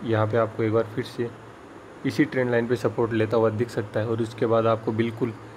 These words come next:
जैसे कि यहाँ पर भी upward movement देखने को मिला था, यहाँ support लेने के बाद भी upward movement देखने को मिला, तो यहाँ पर भी आपको बिल्कुल आप उम्मीद कर सकते हो कि upward movement देखने को मिल सकता है। और जो सबसे अच्छी बात है कि share, share में अभी काफ़ी potential है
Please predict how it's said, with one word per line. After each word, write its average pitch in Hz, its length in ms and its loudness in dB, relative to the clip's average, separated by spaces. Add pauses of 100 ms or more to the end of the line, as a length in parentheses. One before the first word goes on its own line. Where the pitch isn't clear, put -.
(240)
जैसे 120 240 0
कि 120 80 0
यहाँ 117 160 4
पर 120 140 4
भी 117 120 0
upward 117 280 0
movement 117 280 0
देखने 113 260 -2
को 113 60 -2
मिला 110 240 -2
था, 110 160 -6
यहाँ 113 240 0
support 117 340 -2
लेने 113 240 0
के 113 60 -2
बाद 110 180 2
भी 113 100 -2
upward 110 280 2
movement 110 340 0
देखने 107 240 0
को 104 60 0
मिला, 104 200 -2 (640)
तो 123 60 0
यहाँ 113 160 2
पर 117 160 0
भी 120 100 4
आपको 117 260 2
बिल्कुल 113 380 -2 (600)
आप 120 80 6
उम्मीद 123 320 2
कर 127 100 2
सकते - 300 -4
हो 110 80 4
कि 113 100 -4
upward 120 360 0
movement 113 400 2
देखने 110 240 2
को 113 80 2
मिल 113 200 2
सकता 113 280 -2
है। 117 60 6
और 123 120 2
जो 127 120 0
सबसे 135 280 0
अच्छी 131 180 0
बात 120 240 4
है 120 60 0
कि 120 80 0
share, 120 360 -2 (120)
share 127 300 2
में 127 140 4
अभी 113 140 2
काफ़ी 117 280 -2
potential 117 600 -2
है 135 80 -4